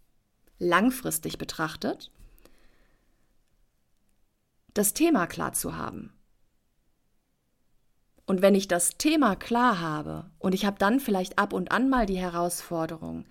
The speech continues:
dass ab und an mal so eine Somatisierungsgeschichte entsteht und dann benutze ich mal die Kopfschmerztablette, das Somatic Yoga, Breathwork, whatever, dann ist es ja klug gewählt. Dann ist es ja quasi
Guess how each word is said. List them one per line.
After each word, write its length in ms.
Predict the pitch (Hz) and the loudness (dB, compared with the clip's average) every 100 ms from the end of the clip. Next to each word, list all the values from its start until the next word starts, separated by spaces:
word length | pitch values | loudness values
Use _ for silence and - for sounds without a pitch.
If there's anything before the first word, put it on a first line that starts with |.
| - _ - | -20 _ -4
dass 240 | 185 - | -2 0
ab 180 | 185 185 | -2 0
und 200 | 170 - | -4 0
an 180 | 233 277 | 2 4
mal 200 | 202 185 | 2 0
so 180 | 185 | -2
eine 220 | 180 175 170 | -4 -4 -4
Somatisierungsgeschichte 1120 | 175 175 180 175 233 254 - - 170 160 - | -4 -4 -4 -4 0 0 -2 -6 -8 -8 -10
entsteht 520 | - - 170 - - - - - - _ | -8 -8 -8 -10 -12 -20 -20 -20 -20 _
und 260 | 185 170 | -2 2
dann 240 | 196 247 285 | 2 4 4
benutze 400 | 196 202 202 - | 2 0 -2 -4
ich 220 | - - | -4 -4
mal 480 | 180 208 247 165 160 - - | -2 0 0 -2 -6 -14 -12
die 80 | |
Kopfschmerztablette, 1080 | 160 214 - - 180 - 185 156 160 160 - - - - - | -4 -4 -4 -2 -2 -2 -6 -6 -8 -8 -12 -16 -20 -18 -10
das 180 | 180 | -6
Somatic 500 | - 170 160 165 175 | -4 -2 -2 -4 -6
Yoga, 500 | 185 165 165 165 160 160 - - - | -4 -2 -2 -2 -4 -6 -18 -20 -14
Breathwork, 760 | - 180 175 - 170 165 165 - - - - _ _ - | 0 2 2 -2 -2 -2 -4 -10 -20 -20 -20 _ _ -4
whatever, 580 | 180 175 170 196 277 - - - - _ _ _ - - - - _ _ - | 0 2 2 2 -2 -6 -20 -20 -20 _ _ _ -20 -20 -20 -20 _ _ -12
dann 160 | - 170 | -2 0
ist 100 | 196 | 2
es 140 | 277 | 2
ja 100 | 277 | 0
klug 220 | 254 277 262 | 0 -2 0
gewählt. 580 | 269 180 165 - - _ _ - | 0 0 -4 -8 -14 _ _ -2
Dann 120 | 170 | -2
ist 140 | 180 | 2
es 100 | 226 | 0
ja 100 | 214 | 0
quasi 420 | 185 - 185 185 | -2 0 -2 -2